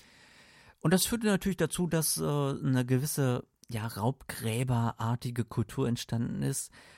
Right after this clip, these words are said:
mit lauter Leuten, die sich in die Zone nachts heimlich wagen, um dann halt so Zeugs rauszu-, ähm,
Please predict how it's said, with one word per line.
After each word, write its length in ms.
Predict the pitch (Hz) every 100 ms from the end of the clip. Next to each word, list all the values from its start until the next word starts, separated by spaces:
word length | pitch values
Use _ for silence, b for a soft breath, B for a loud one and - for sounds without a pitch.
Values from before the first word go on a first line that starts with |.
| B B
mit 160 | 123 117
lauter 240 | 117 127
Leuten, 340 | 110 127 131
die 100 | 117
sich 220 | 110 117 131
in 60 |
die 120 | 123
Zone 420 | - - 120 113 117
nachts 560 | 120 127 - - -
heimlich 460 | 120 117 120 - 110
wagen, 400 | 98 127 117 113
um 180 | 110 113
dann 200 | 110 110
halt 120 | 110
so 100 | 120
Zeugs 440 | - 113 104 -
rauszu-, 720 | 113 120 - - 127 120 120 -
ähm, 380 | 113 113 113